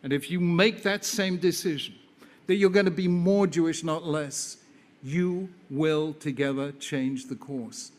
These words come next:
of Jewish history. Now, you know and I know that it isn't easy to be Jewish. There are all those laws, all that learning, all those restraints. Everything today is an algorithm. Long ago, in a lonely desert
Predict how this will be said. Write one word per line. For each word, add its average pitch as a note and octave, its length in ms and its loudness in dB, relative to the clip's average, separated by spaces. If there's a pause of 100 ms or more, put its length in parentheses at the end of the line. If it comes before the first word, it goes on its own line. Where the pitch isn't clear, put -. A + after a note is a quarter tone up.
(380)
of A#2 100 -16
Jewish C3+ 360 -4
history. B2+ 540 -8 (680)
Now, D3 60 0
you F3 220 4
know F3 220 4
and D#3 100 2
I D3+ 200 4
know C3+ 400 0 (840)
that D3 160 2
it D#3 140 2
isn't E3+ 300 4
easy C#3+ 520 -2 (440)
to C#3+ 80 -12
be D#3 160 -2
Jewish. C#3 460 -8
There C#3 140 -4
are D#3 80 4
all F#3 120 8
those F3 280 4
laws, E3 360 0
all G3 160 6
that F#3 200 2
learning, E3 320 -2
all G3+ 200 6
those G3 320 4
restraints. F3 720 -6
Everything C#4+ 500 6
today G3+ 300 6
is F3+ 260 4
an F3 180 0
algorithm. D#3 760 4 (560)
Long F3 360 2
ago, D3 600 0 (840)
in E3 140 0
a D#3 80 4
lonely F3 500 4
desert C3 600 0